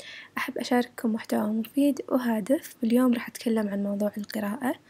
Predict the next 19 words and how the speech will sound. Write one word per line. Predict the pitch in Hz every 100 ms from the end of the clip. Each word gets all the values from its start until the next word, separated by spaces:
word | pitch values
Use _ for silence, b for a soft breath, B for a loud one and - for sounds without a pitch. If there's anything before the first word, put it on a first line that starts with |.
| B B B B
في | - 254 247
الجزء | 226 262 240
الأول | 277 262 247 240
من | 233
الفيديو | 226 220 247 240
راح | 220 233
أتكلم | - - 233 226 214
عن | 214
كيف | - - 254 254 -
إحنا | 233 240
ممكن | 220 226 226 240
نتبنى | 220 - 208 233 233 214 220 B B B B
عادة | - 214 208 208
القراءة | 226 - 226 220 -
ونقرأ | 226 220 214 233
أكثر، | - 233 - 254 269 B B
شوية | - - 262 240 233
نصائح | 208 - 233 - -
خفيفة | 214 - 220 - 220 220